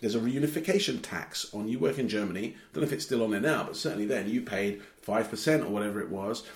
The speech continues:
to pay for the, for the, for the, you know, reintegration of East Germany.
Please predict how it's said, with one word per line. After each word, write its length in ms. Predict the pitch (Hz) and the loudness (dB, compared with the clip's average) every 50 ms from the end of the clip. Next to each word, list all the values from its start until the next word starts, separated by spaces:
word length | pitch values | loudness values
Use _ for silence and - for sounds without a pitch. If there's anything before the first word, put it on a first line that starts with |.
| - - | -10 -8
to 100 | - - | -8 -8
pay 400 | - - - 139 123 110 107 104 | -6 -2 2 4 6 6 6 6
for 140 | 104 - 113 | 4 2 2
the, 240 | 107 104 107 107 104 - | 2 2 0 -4 -6 -4
for 120 | - 110 | -2 0
the, 220 | 101 101 92 - - | 0 0 0 -2 -4
for 140 | - - 98 | -6 -4 -2
the, 180 | 101 92 92 92 - - | -2 -2 -2 -6 -8 -6
you 120 | 120 104 | -6 -4
know, 80 | 82 82 82 | -4 -4 -2
reintegration 680 | 98 104 104 101 101 - - 101 101 101 101 101 101 | 0 0 0 0 -2 -4 -2 -2 -2 -2 -2 -4 -6
of 80 | 98 101 | -6 -4
East 160 | 104 101 - | -6 -4 -2
Germany. 340 | 151 156 190 - - - | 0 0 2 0 0 -2